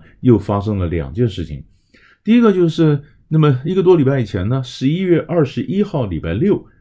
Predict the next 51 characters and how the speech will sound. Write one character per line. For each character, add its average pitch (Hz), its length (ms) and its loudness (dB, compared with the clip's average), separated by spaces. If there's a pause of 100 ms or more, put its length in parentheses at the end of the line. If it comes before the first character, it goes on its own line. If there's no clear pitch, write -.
(260)
法 196 300 2
国 123 260 2
有 101 240 2
一 98 100 -2
个， 127 200 0
就 117 220 0
法， 165 200 -2
巴 170 240 2
黎 113 180 0
啊， 95 140 -4
有 104 180 2
一 117 120 2
个 147 120 2
非 208 380 4
洲 214 260 2
裔 165 220 0
的 90 160 -2
音 139 220 -2
乐 117 180 2
制 120 180 -4
作 98 220 -2
人 78 260 -4
呢， 113 140 -4 (180)
叫 107 220 0
泽 92 260 -2
克 147 200 0
勒。 160 260 0 (500)
他 208 80 -2
在 202 140 4
回 127 420 2
录 202 300 2
音 175 180 -2
室 185 240 -2
的 110 120 0
路 151 240 2
上 87 260 -4
呢， 73 160 -8 (100)
因 147 160 0
为 143 100 4
没 90 340 -2
戴 160 180 0
口 78 380 -6
罩， 156 280 -2 (320)
被 139 140 6
好 135 420 0
几 156 160 2
名 135 200 0
警 90 200 -6
察 85 140 -6
围 98 280 2
殴。 143 280 4